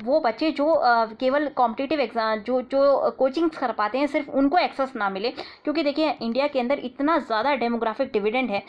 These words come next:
और बच्चे पढ़ना चाहते हैं। प्रॉब्लम ये है कि हमारे इंस्टीट्यूशंस इतने कम हैं कि हम जो बच्चे विलिंग हैं,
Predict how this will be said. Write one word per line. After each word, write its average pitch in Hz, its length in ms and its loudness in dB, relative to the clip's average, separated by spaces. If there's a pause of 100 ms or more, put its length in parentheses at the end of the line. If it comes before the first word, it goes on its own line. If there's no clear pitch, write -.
(260)
और - 220 2
बच्चे 262 260 0
पढ़ना 302 340 2
चाहते 240 280 -2
हैं। 175 160 -12 (240)
प्रॉब्लम 262 360 2
ये 311 200 2
है 339 160 2
कि 349 140 -2
हमारे 285 340 2
इंस्टीट्यूशंस 277 680 -2
इतने 311 220 0
कम 226 220 0
हैं 262 160 -2 (280)
कि 294 100 0
हम 311 260 2
जो 269 140 0
बच्चे 262 280 -2
विलिंग 254 400 0
हैं, 196 220 -2